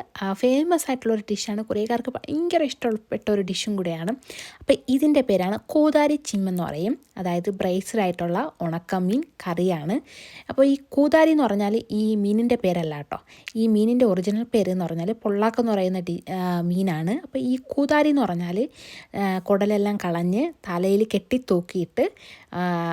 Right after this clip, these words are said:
ഉണക്കുന്ന മീനിന് പറയുന്ന പേരാണ് കൂതാരി എന്ന് പറയുന്നത്. അപ്പം നമ്മൾ ഇന്നത് കഴിക്കാനാണ് വന്നത്. നല്ല സ്പൈസി ആയിട്ടുള്ളൊരു ഫുഡാണ്. അതേപോലെ തന്നെ ഇതിൻ്റെ കൂടെ സൈഡ് ഡിഷായിട്ട് വന്നതെന്ന് പറഞ്ഞാൽ എല്ലാം കടൽപ്പായലും അതേപോലെ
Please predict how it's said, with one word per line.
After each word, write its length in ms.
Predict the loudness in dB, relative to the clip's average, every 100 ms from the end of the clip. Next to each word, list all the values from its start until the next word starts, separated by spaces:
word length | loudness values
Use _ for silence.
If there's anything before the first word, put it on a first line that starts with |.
| -6
ഉണക്കുന്ന 680 | -4 -2 -2 -2 0 0 -2 -6 0
മീനിന് 340 | 2 4 4 4
പറയുന്ന 280 | 0 0 0
പേരാണ് 360 | -2 -2 -4
കൂതാരി 480 | -4 4 4 6 4
എന്ന് 140 | 2 0
പറയുന്നത്. 320 | -2 -6 -6
അപ്പം 160 | -6 -2 0
നമ്മൾ 220 | 0 0
ഇന്നത് 240 | 0 -2 0
കഴിക്കാനാണ് 440 | -2 -2 -2 -2
വന്നത്. 280 | -4 -4 -6
നല്ല 320 | -4 -2 0
സ്പൈസി 460 | -2 -2 0 2 2
ആയിട്ടുള്ളൊരു 320 | 2 2 0
ഫുഡാണ്. 440 | -2 -6 -4 -6 -6 -12 -20 -6
അതേപോലെ 360 | 4 4 6 2 2
തന്നെ 120 | 0
ഇതിൻ്റെ 260 | 2 2
കൂടെ 140 | 2 0
സൈഡ് 300 | 0 0 2
ഡിഷായിട്ട് 360 | 0 0 0 0
വന്നതെന്ന് 280 | 0 0 -2
പറഞ്ഞാൽ 280 | -2 -2
എല്ലാം 800 | -2 0 0 2 2 2 0 -2 -4
കടൽപ്പായലും 760 | -2 -2 -4 -2 -2 0 0 -2 -6 -18 -18 -8
അതേപോലെ 340 | -2 -2 0